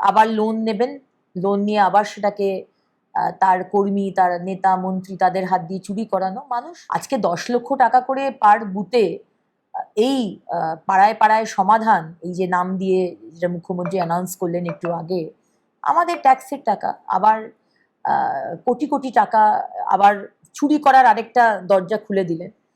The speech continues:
অ্যাডমিনিস্ট্রেটর হিসেবে, চিফ মিনিস্টার হিসেবে অত্যন্ত, আহ, ব্যর্থ, ফেলিওর, আহ, এবং হাতে আর আট মাস মতো সময় ইলেকশন বলে। আজকে সেই মমতা ব্যানার্জির কি হয়ে গেল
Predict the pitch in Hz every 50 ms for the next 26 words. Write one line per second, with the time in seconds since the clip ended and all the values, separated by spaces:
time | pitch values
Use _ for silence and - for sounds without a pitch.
0 | _ _ - 214 196 196 233 262 285 269 - - 320 302 311 311 294 262 277 262
1 | - - 302 247 294 302 294 294 - 262 214 - - 254 247 254 247 - 262 269
2 | 240 233 226 - - 240 226 302 330 - - 220 214 - - 269 277 302 302 -
3 | 311 285 262 254 - - _ _ _ _ _ _ _ _ _ _ - - 160 170
4 | 160 143 135 127 - 147 165 185 190 185 - - - - - 254 320 - - _
5 | - - - 240 233 240 240 226 185 175 196 - - _ _ _ _ _ _ _
6 | _ _ _ _ _ _ - - 175 160 175 180 277 285 269 330 320 320 311 302
7 | 240 202 247 233 - - 302 302 294 294 294 285 285 - 233 220 - 220 247 262
8 | 254 - - 254 254 247 269 - - - 226 214 220 233 262 285 269 220 202 202
9 | 202 - - 214 202 202 185 156 156 - - - - _ _ _ _ _ _ _
10 | _ _ - _ - 277 269 - - 349 330 - - 330 370 381 339 320 320 320
11 | 320 - 349 294 349 339 339 330 277 339 339 330 - - - 359 403 359 294 277
12 | 220 196 180 156 165 160 156 147 127